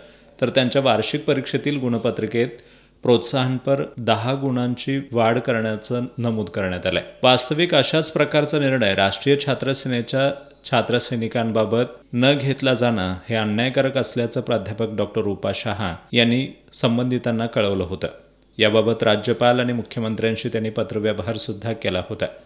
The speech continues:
काही मोजक्या विद्यापीठांनी त्याबाबत निर्णय घेतलाय, पण राज्यातील सर्वच विद्यापीठांनी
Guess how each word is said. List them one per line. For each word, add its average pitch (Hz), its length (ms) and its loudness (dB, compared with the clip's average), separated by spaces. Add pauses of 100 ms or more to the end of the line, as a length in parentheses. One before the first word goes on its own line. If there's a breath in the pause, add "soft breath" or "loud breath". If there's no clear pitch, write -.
(140)
काही 131 220 4
मोजक्या 151 420 0
विद्यापीठांनी 139 680 0
त्याबाबत 113 500 2
निर्णय 104 300 0
घेतलाय, 113 440 -2 (380 loud breath)
पण 117 140 2
राज्यातील 117 460 4
सर्वच 131 500 2
विद्यापीठांनी 117 720 0